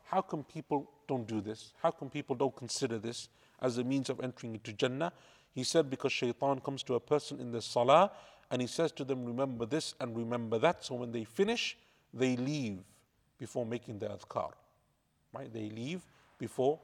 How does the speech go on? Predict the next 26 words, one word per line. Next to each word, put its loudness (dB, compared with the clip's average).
making -6
the -2
adhkar. -2
And -2
that's 0
something -6
very 0
common -2
today, -6
which -10
you -2
will -2
find 0
very 4
rare 6
amongst -2
previous -6
generations, -4
that -2
a -4
person, 0
person 0
will -6
finish -6
their 0
salah 6